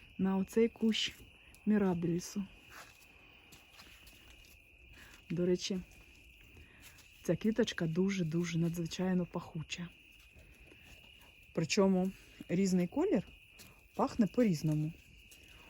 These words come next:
Оці рожеві майже не пахнуть. Ось ці жовтенькі пахнуть ніжно,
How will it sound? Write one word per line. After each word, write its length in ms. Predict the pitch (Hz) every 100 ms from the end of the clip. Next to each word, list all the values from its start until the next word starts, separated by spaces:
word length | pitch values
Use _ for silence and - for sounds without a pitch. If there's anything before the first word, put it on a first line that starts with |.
| - -
Оці 240 | 170 -
рожеві 420 | 190 202 233 427 285
майже 320 | 208 294 233
не 100 | 160
пахнуть. 600 | - 160 - 202 208 - - - - - - - - - - - - - - - - - -
Ось 180 | - 208
ці 300 | - 262 262
жовтенькі 720 | 240 262 - 381 427 - 185 175 - - - - - - - - - - - - - - - - - _ _ - - - - - - - -
пахнуть 460 | 262 339 220 170
ніжно, 640 | 196 202 196 185 - 202